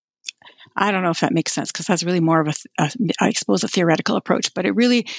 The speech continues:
if you can look at a situation and go, "Okay, what's missing here? Is it justice? Is it truth?"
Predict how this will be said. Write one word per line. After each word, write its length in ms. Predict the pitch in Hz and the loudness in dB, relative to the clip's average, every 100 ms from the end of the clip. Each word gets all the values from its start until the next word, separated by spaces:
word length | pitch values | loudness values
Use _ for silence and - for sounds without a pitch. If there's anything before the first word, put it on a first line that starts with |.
| - - | -14 -6
if 100 | - | 0
you 100 | 226 | 2
can 260 | 277 254 220 | 4 4 4
look 240 | 214 220 | 2 2
at 100 | 233 | 2
a 80 | 208 | 0
situation 420 | 226 220 190 190 | -2 0 0 0
and 60 | 165 | -2
go, 80 | |
"Okay, 160 | 170 208 | 0 2
what's 300 | 214 453 - | 2 2 2
missing 300 | 190 165 165 | 0 2 2
here? 320 | 170 165 165 - - - _ | 2 2 0 -4 -18 -20 _
Is 100 | 170 | -8
it 100 | 156 | -6
justice? 600 | 156 - - 240 - - - - | -4 -6 -4 -4 -6 -8 -14 -16
Is 120 | 156 | -12
it 120 | - | -8
truth?" 480 | - 190 220 - - | -4 -4 -4 -6 -10